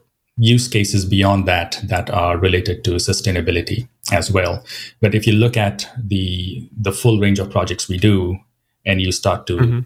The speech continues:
Speaker 1: to rank those projects, the top two types are mobility planning and economic development. So what do I mean by that? For mobility planning,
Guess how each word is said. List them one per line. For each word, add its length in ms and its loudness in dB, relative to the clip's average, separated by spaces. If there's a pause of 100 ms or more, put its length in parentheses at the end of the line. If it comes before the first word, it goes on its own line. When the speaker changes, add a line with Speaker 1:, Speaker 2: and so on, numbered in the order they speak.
(120)
Speaker 1:
to 120 0
rank 380 0
those 240 -6
projects, 480 -8
the 100 -6
top 320 0
two 200 0
types 360 -6
are 360 -10
mobility 420 2
planning 460 -6
and 300 -6 (680)
economic 440 0
development. 480 -6
So 80 2
what 100 4
do 100 4
I 40 2
mean 200 0
by 140 -4
that? 360 -10 (600)
For 180 2
mobility 480 2
planning, 560 -2